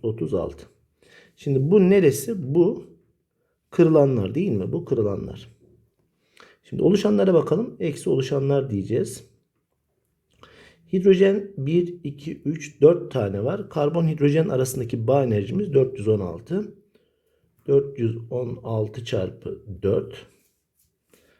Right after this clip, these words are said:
Sadece o oluşmamış. Bir de karbonlar arasında çift bağımız var. Altı yüz on beş. Bir tane olduğu için artı altı yüz on beş diyeceğiz. Şimdi tek tek yapalım. Dört yüz on altı çarpı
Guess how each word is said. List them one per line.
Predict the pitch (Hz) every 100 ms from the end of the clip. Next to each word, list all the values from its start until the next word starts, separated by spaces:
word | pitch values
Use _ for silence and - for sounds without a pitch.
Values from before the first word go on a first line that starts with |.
| _ _ _ _ _ _ _ _ _ _ _ _ _ _
Sadece | - 170 160 143
o | 143
oluşmamış. | 139 139 131 - 95 185 - - -
Bir | 180 151
de | 147
karbonlar | 147 135 143 143 135
arasında | 120 113 - -
çift | - 113 113
bağımız | 101 95 -
var. | - -
Altı | 165 151 147
yüz | 120
on | 120 101
beş. | 135 226 - -
Bir | 220
tane | 139 104
olduğu | 98 -
için | - - - - _ _ - _ _ -
artı | 185 147 -
altı | 101 - 185
yüz |
on | 120 107
beş | - -
diyeceğiz. | - - _
Şimdi | - - 117
tek | 175 -
tek | 180 175
yapalım. | 131 104 98 - - _ _ - - _ -
Dört | 175 175
yüz | 196 190 -
on | 185
altı | 107 98 - - - - _ _ _ _ _ -
çarpı | 117 101 95 - 113 180